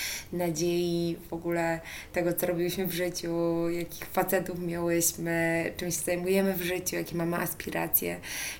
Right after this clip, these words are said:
Więc to w ogóle było po prostu tak, jakbym usiadła z dawno niewidzianą przyjaciółką i,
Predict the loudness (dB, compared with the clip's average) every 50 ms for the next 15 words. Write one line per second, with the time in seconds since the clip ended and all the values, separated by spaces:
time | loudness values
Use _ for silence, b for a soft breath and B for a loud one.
0 | B 0 0 0 2 0 0 0 0 2 2 2 2 4 4 4 4 4 4 2
1 | 0 -6 -4 -2 0 0 0 -2 0 0 0 2 2 2 2 4 4 2 4 2
2 | 0 0 -2 0 2 4 4 4 2 0 2 4 4 6 6 4 4 4 2 0
3 | -2 -2 -2 -4 -4 -4 -4 -2 -2 0 0 0 -2 0 0 -2 -2 -2 -2 -2
4 | 0 0 -2 -2 -4 -4 -4 -6